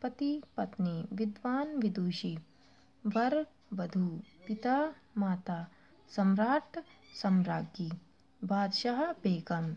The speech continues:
वीर वीरांगना, विदुर विधवा, राजा, रानी, बैल, गाय, ससुर, सास। ये क्या होते हैं? हमेशा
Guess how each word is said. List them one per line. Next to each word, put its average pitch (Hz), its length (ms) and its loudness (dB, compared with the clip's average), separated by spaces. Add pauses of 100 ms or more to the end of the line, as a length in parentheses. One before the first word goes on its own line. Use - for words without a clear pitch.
वीर 226 420 2 (360)
वीरांगना, 170 680 0 (360)
विदुर 208 480 2 (280)
विधवा, 180 520 0 (260)
राजा, 190 540 0 (260)
रानी, 175 460 0 (460)
बैल, 208 400 2 (360)
गाय, 170 400 -2 (420)
ससुर, 247 480 0 (380)
सास। - 640 -4 (600)
ये 185 60 -2
क्या 208 180 2
होते 214 260 0
हैं? 302 180 -2
हमेशा 254 440 0